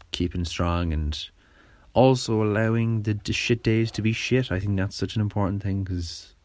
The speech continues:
you know, fucking hell, it's been a year of a global pandemic, and I know I've certainly had days where I'm like, "Fuck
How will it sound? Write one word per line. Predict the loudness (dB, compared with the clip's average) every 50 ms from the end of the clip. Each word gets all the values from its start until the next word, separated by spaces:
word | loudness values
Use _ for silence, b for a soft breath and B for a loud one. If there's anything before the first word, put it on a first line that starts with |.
| _ _ _ -16
you | -10 -6
know, | -6 -6 -6 -8 -12 _ _ _ B B B B B B B B B B B B B B B B _
fucking | -4 -4 -4 -4 -4
hell, | -2 -2 -2
it's | -2 -4
been | -4 -2 -2
a |
year | 0 0 2 2 2 2
of | 0
a | 0
global | -2 0 0 2 0 0
pandemic, | -2 -2 -2 -2 -2 0 0 -2 -2 -2
and | -4 -4 -4 -4 -4 -6 -10 -18 -20 _ B B B B B B B B B B B B B B B B B B B B B B B B -20 _ _ -4
I | -2 0
know | 2 2 2
I've | 0 0 -2
certainly | -2 -2 -2 -2
had | -2 -2 -2
days | -2 -2 -2 -2 -4 -4
where | -4 -4
I'm | -4 -4
like, | -4 -4 -6 -10
"Fuck | -14 -8 0 2 4 6 6 4 2 0 -8 -18